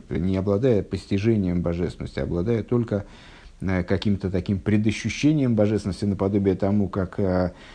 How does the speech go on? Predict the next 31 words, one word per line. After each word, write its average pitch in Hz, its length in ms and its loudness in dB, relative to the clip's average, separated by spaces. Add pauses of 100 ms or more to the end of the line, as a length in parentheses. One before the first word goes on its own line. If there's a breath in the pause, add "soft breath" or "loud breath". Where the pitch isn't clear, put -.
(160 loud breath)
маленький 104 400 4
ребёнок, 110 420 4
он 98 160 2
отца 95 240 0
уже 95 220 2
узнаёт, 123 640 2
ну, 98 200 0
то 95 180 -4
есть 90 140 0
он 87 100 0
нельзя 92 200 2
ск-, 127 160 -2
нельзя, 104 340 2
нельзя 104 220 0
сказать, 117 180 2
что - 140 -2
он 104 80 0
понимает, 107 580 2
кто - 260 4
это. 65 340 -2 (120)
Он 87 140 -2
даже 87 180 0
не 90 80 0
знает, 87 260 -2
как - 200 -4
отца 90 160 -2
зовут, 113 400 0
там, 78 160 -8
по - 80 -6
существу, 87 540 -6
да? 101 180 0